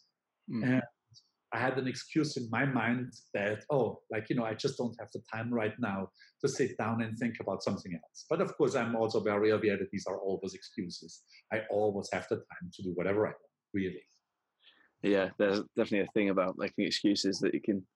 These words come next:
Speaker 1: yeah, short term you can put it off, but then if that bad thing keeps getting worse and worse, then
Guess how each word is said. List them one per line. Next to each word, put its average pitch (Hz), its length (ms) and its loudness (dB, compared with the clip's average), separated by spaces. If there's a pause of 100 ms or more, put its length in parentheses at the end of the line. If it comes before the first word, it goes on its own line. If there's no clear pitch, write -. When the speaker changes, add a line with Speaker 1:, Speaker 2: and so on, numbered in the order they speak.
(380)
Speaker 1:
yeah, 95 160 -4
short - 280 2
term 98 200 2
you 95 80 0
can 98 140 0
put - 120 0
it 87 60 6
off, 101 260 2
but 85 80 0
then 92 100 2
if 101 100 -2
that 95 140 2
bad 101 220 0
thing 95 140 0
keeps - 200 2
getting 95 200 4
worse 92 240 4
and 98 80 0
worse, 92 260 2
then 95 220 -2